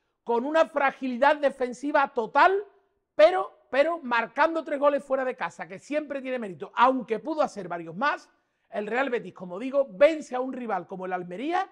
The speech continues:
que se estaba mostrando fuerte en su estadio y, aparte de los que estamos repartidos por el mundo,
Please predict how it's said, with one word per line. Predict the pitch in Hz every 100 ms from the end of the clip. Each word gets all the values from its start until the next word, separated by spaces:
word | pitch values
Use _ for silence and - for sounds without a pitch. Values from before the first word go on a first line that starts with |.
| _ _
que | - 208
se | -
estaba | 160 240 269 254
mostrando | 226 214 208 185 156
fuerte | - 269 262 233
en | 247
su | 190
estadio | 165 226 226 240 254 - _ _
y, | 302 370 - _ _
aparte | 214 214 277 277 247
de | 233
los | 220
que | 214
estamos | 269 269
repartidos | 233 185 190 170 180
por | 185 226
el | 214
mundo, | 233 247 240 254 254 -